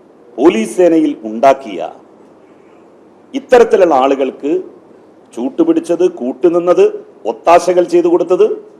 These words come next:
കോൺഗ്രസും ലീഗുമാണ്. അതിന്റെ തുടർച്ച ഇപ്പോഴും ഉണ്ട്. ആ തുടർച്ച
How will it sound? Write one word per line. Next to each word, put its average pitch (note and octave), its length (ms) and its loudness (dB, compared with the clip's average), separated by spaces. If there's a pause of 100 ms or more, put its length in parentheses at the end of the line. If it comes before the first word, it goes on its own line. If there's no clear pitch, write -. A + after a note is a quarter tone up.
(260)
കോൺഗ്രസും C#3+ 480 -6
ലീഗുമാണ്. C#3+ 440 -6 (500)
അതിന്റെ C3 240 0 (100)
തുടർച്ച C#3 300 0
ഇപ്പോഴും D#3+ 300 -2
ഉണ്ട്. D3+ 160 -6 (440)
ആ G#3 360 2
തുടർച്ച E3+ 500 2